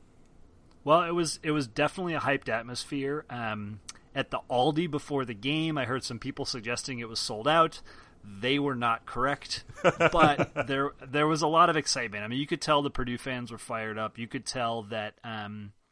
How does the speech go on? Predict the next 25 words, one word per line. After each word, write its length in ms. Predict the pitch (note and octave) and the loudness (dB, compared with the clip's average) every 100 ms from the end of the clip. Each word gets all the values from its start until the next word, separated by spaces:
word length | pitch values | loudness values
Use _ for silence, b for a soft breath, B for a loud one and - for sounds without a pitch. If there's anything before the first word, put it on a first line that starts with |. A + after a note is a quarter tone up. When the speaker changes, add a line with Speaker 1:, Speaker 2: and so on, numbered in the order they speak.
| - | -4
Speaker 1:
and, 140 | D3 | 0
and 220 | D3 D#3+ D#3+ | 0 -2 0
honestly, 340 | D3+ D#3 D3 B2+ | 2 2 2 0
I 40 | |
was, 160 | B2+ B2 | -2 -4
I 80 | C3 | -6
was 100 | A#2 | -4
tailgating 420 | - D3 C#3 B2+ A#2+ | 0 0 0 -2 -4
the 60 | |
parking 300 | - C3 C3 | -4 -4 -2
lot 200 | B2+ B2+ | -2 -2
with 80 | A#2+ | -2
some 160 | - A#2 | -8 -6
folks 320 | - A#2+ - | -6 -6 -8
from, 440 | - B2 A#2 A2+ A#2 | -8 -4 -4 -6 -10
uh, 220 | A2+ G#2+ | -8 -8
from 160 | - A#2+ | -10 -12
the 40 | |
Northwestern 460 | A2 - A#2 - A2+ | -12 -8 -8 -8 -12
Athletic 340 | G#2 C3 C3+ | -8 -8 -4
Office, 280 | C#3 - - | -4 -4 -4
actually. 480 | C3+ - C#3 C3+ C3+ b b b | -6 -6 -4 -6 -6 b b b
Uh, 220 | A2 A2 | -8 -8
props 420 | G#2 - B2 B2+ - | -6 -2 0 0 -4
to, 380 | B2 A2 G#2+ | -6 -6 -6